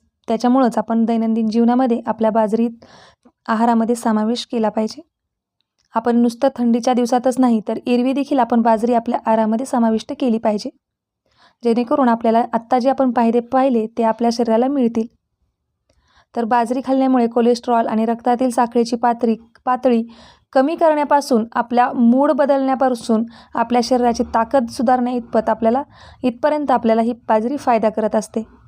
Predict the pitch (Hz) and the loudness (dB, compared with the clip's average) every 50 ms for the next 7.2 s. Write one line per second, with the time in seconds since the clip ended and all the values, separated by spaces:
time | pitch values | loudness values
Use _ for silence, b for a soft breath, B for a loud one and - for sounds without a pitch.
0 | - - _ _ _ _ b b b b b b b - 240 226 220 220 220 214 | -20 -20 _ _ _ _ b b b b b b b -4 -4 0 0 0 0 0
1 | 226 233 226 240 233 - 247 233 285 285 - 302 294 - - 277 247 277 254 240 | 0 0 0 0 0 -2 -2 -2 -2 0 0 -2 -2 -2 -6 -4 0 0 0 0
2 | 262 247 - 247 233 294 311 302 294 294 269 233 277 247 262 247 254 262 269 269 | -2 -4 -4 -4 -2 0 2 2 2 2 2 0 0 0 0 0 0 -2 -2 -2
3 | - - 240 233 240 240 220 233 b b b b b b _ - 269 269 262 262 | 0 0 0 0 0 -2 -6 -6 b b b b b b _ 0 2 4 4 4
4 | 240 254 247 247 254 233 240 240 233 233 233 226 226 226 226 226 226 226 226 226 | 4 2 0 2 2 2 2 2 2 2 2 2 2 0 0 0 0 -2 -2 -2
5 | 226 220 285 339 - _ b b b b b b b b - 240 233 233 233 226 | -2 -4 -4 -8 -10 _ b b b b b b b b -2 -2 0 2 0 2
6 | 220 226 233 226 233 233 233 233 240 233 233 247 226 233 - 269 262 262 254 254 | 2 2 2 4 4 4 4 2 2 2 0 -2 0 2 0 0 2 2 0 -2
7 | 254 247 254 | -2 -4 -4